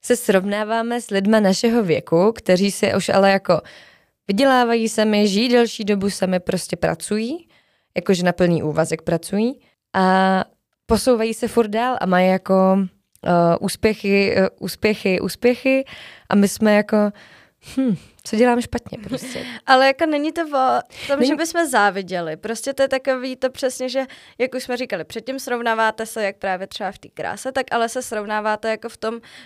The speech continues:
Speaker 2: v nějakém tom úspěchu. A občas se to prostě děje, že se srovnáváte s lidma o tři roky starší a prostě říkáte si, „Ty vole, tak taky už bych měl asi něco dělat.“
Speaker 1: Sakra je
Speaker 2: Prostě
Speaker 1: stejně starý jak
Speaker 2: no.
Speaker 1: já prostě a
Speaker 2: Ale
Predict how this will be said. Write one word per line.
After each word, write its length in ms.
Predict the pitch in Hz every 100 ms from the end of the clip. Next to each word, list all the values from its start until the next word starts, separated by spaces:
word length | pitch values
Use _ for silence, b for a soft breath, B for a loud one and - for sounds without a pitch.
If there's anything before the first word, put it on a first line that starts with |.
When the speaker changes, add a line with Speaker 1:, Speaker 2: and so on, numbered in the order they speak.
| B
Speaker 2:
v 20 |
nějakém 340 | 240 226 240 240
tom 180 | 262 -
úspěchu. 720 | 226 226 - 240 233 196 170
A 180 | 220 214 B B B B _
občas 300 | 233 220 269
se 100 | 262
to 120 | 262 269
prostě 280 | 254 -
děje, 240 | 233 214 233
že 120 | 226
se 160 | 220 262
srovnáváte 720 | - 226 208 220 220 220 254
s 60 |
lidma 260 | 240 214 233 226
o 20 |
tři 160 | 220 226
roky 260 | 214 214
starší 580 | 254 - 202 202 - 196
a 60 | -
prostě 580 | - 220 - 208 208 214 b b b b -
říkáte 380 | 220 220 214 208
si, 160 | 202
„Ty 140 | 196 220
vole, 200 | 240 240
tak 140 | 233
taky 260 | 240 226 254
už 140 | 220
bych 220 | 196 190
měl 160 | 202 190
asi 220 | 185 -
něco 280 | 190 185 196
dělat.“ 280 | 175 180 170
Speaker 1:
Sakra 300 | - 220 220
je 40 | 214
Speaker 2:
Prostě 140 | 208
Speaker 1:
stejně 280 | 208 208 208
starý 380 | 202 202 196 202
jak 240 | 202 208
Speaker 2:
no. 60 | 208
Speaker 1:
já 300 | 185 185 196
prostě 600 | 202 202 - - 202 202
a 360 | - 196 185 185 - -
Speaker 2:
Ale 200 | 240